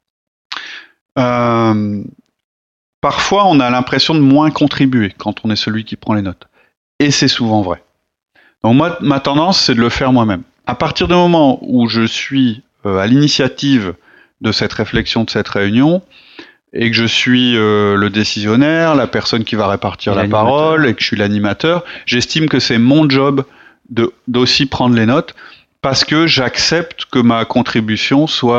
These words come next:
Speaker 1: euh, peut-être moins forte que celle des autres. Maintenant, faut pas oublier de contribuer. Et lorsqu'on est celui qui prend des notes, le mieux, c'est de toujours contribuer en dernier.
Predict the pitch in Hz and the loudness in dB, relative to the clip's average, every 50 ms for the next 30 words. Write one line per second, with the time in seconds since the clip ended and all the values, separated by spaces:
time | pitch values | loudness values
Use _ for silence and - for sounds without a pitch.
0 | 123 120 110 104 101 98 92 - - 107 - - 123 - - - 113 113 113 107 | 2 2 2 2 2 0 -2 -2 -6 -6 -4 -4 -4 -4 -2 0 2 2 2 2
1 | - - - 147 139 - - - - 117 - - 117 110 107 113 107 95 92 - | 0 -2 -2 -2 -4 -6 -8 -6 -6 -4 -2 -2 -4 -2 -2 -2 -4 -4 -6 -10
2 | - - _ _ _ _ _ _ _ _ _ - 104 104 113 139 143 - 131 117 | -10 -18 _ _ _ _ _ _ _ _ _ -4 0 2 2 2 0 0 -2 -2
3 | - 139 131 127 123 127 131 131 - - 131 123 - - 127 117 110 101 92 87 | 0 0 0 0 2 2 0 0 0 0 0 0 0 0 -4 -2 -2 -4 -6 -6
4 | _ _ - - - - - - - - - _ _ _ - 147 151 156 151 135 | _ _ -16 -14 -12 -10 -10 -12 -14 -18 -20 _ _ _ -2 0 0 0 0 0
5 | 113 101 - - - 117 120 127 120 - - - 123 123 117 - - 127 127 131 | -2 -4 -6 -6 -2 0 0 0 0 -2 0 2 2 2 2 2 2 2 2 2
6 | 127 - 131 - - - 110 107 104 104 110 135 - - - _ _ _ _ _ | 2 0 -4 -4 -2 -2 0 0 0 0 -2 -2 -4 -6 -16 _ _ _ _ _
7 | _ _ _ _ _ _ _ _ _ _ - - - 123 113 113 120 127 143 147 | _ _ _ _ _ _ _ _ _ _ -12 -4 0 2 4 4 4 4 4 2
8 | - 127 113 95 107 107 - - - 170 160 143 151 160 156 - - - 254 247 | 2 0 0 0 -2 -4 -2 0 2 2 4 4 4 2 0 0 -2 -2 -2 -2
9 | - - 127 110 110 113 113 117 _ _ _ - - 139 127 123 117 107 104 95 | 0 -2 -2 0 0 0 -2 -2 _ _ _ -2 0 2 2 4 2 0 -2 -4
10 | 90 - | -6 -8